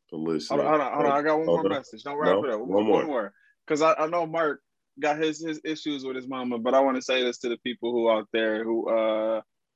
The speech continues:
Speaker 2: who, whose mama is still here. Like, sincerely, appreciate your moms while she's still here. 'Cause when she's, when any of your parents are gone, and Mark, you already know this with, with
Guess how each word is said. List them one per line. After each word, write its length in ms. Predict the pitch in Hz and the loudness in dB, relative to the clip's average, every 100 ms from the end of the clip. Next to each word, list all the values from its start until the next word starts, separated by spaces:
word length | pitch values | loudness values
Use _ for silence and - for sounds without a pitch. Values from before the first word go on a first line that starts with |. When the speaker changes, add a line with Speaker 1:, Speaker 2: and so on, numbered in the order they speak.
| _ _ - | _ _ 2
Speaker 2:
who, 200 | 175 170 | 4 6
whose 260 | 170 151 | 4 4
mama 240 | 156 170 165 | 2 0 2
is 160 | 147 151 | -2 -2
still 260 | 156 151 | -2 0
here. 320 | 147 139 110 _ _ | 0 -2 -4 _ _
Like, 220 | 117 120 - _ _ _ _ _ | -6 -6 -10 _ _ _ _ _
sincerely, 640 | _ 147 139 156 143 123 110 | _ -8 -4 0 2 2 -4
appreciate 600 | - 147 147 143 127 131 | -2 -4 -2 -4 -4 -6
your 80 | 120 | -6
moms 340 | 113 113 113 | -6 -6 -2
while 100 | 113 | -2
she's 180 | 113 117 | -2 -8
still 200 | 107 110 | -4 -2
here. 360 | 110 110 110 - _ _ _ | 0 0 -2 -6 _ _ _
'Cause 200 | - 123 | 2 4
when 160 | 120 127 | 4 2
she's, 440 | - 135 120 120 - _ | 2 2 0 -4 -14 _
when 240 | 127 135 | 4 6
any 360 | 135 180 190 151 | 6 6 8 6
of 120 | 117 | 4
your 140 | 120 | -4
parents 420 | 110 113 104 104 107 | -6 -8 -10 -10 -10
are 80 | |
gone, 360 | 104 101 104 101 | -10 -8 -8 -4
and 140 | 113 120 | 0 4
Mark, 200 | 147 156 | 4 4
you 100 | 208 | 4
already 200 | 202 196 | 4 4
know 160 | 202 196 | 2 0
this 180 | 165 165 | 0 -2
with, 120 | 156 | -6
with 140 | 147 | -4